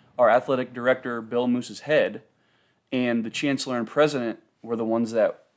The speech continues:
approved of this. And again, I, like I said before, some of these details that have come out, I just look at Frost now, and ha-,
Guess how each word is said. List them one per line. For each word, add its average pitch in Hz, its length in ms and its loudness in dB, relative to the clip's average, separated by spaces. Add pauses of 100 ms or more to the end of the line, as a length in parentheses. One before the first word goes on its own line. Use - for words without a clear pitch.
(160)
approved 180 480 -4
of - 140 -2
this. - 420 -10 (1400)
And 127 400 2
again, 131 500 0 (260)
I, 127 100 2 (100)
like 139 160 2
I 139 60 6
said 127 220 0
before, 110 340 -6
some 123 180 -4
of 120 60 -2
these 120 180 -6
details 120 380 -2
that 104 80 2
have 123 160 -4
come 113 160 -8
out, 123 320 0 (1300)
I 127 100 4
just 147 200 0
look 147 140 2
at 127 180 6
Frost 110 460 2
now, 151 360 -2 (640)
and 110 580 -2 (1200)
ha-, - 200 -8